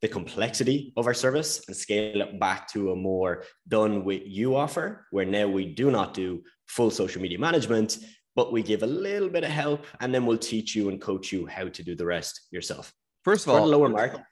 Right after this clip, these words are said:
Speaker 2: first of all,
Speaker 1: Mm-hmm.
Speaker 2: real quick, and then I really want you to continue. Um, forty-five days?
Speaker 1: Yes,
Speaker 2: That,
Speaker 1: sir.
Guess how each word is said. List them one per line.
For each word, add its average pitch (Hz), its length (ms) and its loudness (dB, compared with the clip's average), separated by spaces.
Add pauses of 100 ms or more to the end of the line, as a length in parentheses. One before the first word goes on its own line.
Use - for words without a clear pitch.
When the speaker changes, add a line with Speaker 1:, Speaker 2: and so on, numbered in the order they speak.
(280)
Speaker 2:
first 175 220 0
of 131 60 4
all, 110 180 8
Speaker 1:
Mm-hmm. - 120 -4
Speaker 2:
real 151 160 4
quick, 120 320 0
and 123 80 -4
then 117 220 -4 (600)
I 117 40 0
really 123 260 0
want 117 160 0
you 107 60 -4
to 107 40 -12
continue. 101 420 -4
Um, 101 380 0 (1300)
forty-five 156 760 0
days? 101 600 -6 (880)
Speaker 1:
Yes, - 180 -18
Speaker 2:
That, 170 240 -2
Speaker 1:
sir. - 60 -20